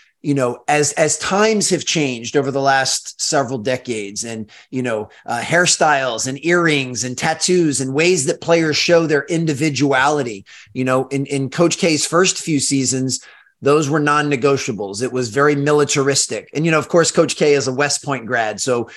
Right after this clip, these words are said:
you know, you will, you will, you will walk and talk this way if you're going to be a part of this program,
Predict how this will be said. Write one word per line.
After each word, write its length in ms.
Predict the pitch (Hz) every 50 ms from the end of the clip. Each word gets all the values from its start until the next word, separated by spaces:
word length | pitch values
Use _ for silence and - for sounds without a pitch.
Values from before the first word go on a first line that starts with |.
| - - _
you 120 | - 139
know, 220 | 135 120 113 107 - - - _
you 160 | _ 135 151 151
will, 200 | 147 139 135 -
you 120 | 139 147 147
will, 300 | 143 135 131 127 - - - _ _
you 140 | 139 160
will 120 | 170 165 151
walk 280 | 156 160 170 175 175
and 120 | 170 160 143
talk 300 | - 170 170 160 165 -
this 200 | 147 156 139 -
way 220 | 143 160 156 151
if 100 | 147 139
you're 100 | 139 147
going 200 | 123 143 143 139
to 80 | - 135
be 100 | 127 143
a 60 | 139
part 240 | - - 143 135 127
of 80 | 120
this 160 | 107 127 120 -
program, 680 | - - 156 165 160 123 135 117 110 104 101 107 104